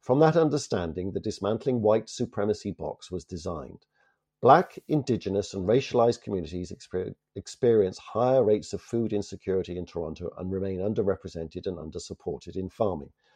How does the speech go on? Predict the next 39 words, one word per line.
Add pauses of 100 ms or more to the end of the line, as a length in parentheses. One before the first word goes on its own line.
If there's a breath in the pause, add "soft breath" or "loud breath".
(260)
That's
why
our
Dismantling
White
Supremacy
Box (340)
is
packed
full
of
local
organic
produce
grown
by
farms
that
are
led,
run
or
owned
by
racialized
folks. (340)
Help
us
advance
food
justice
by
purchasing
this
box." (500 soft breath)
Now,
for
our
non-Canadian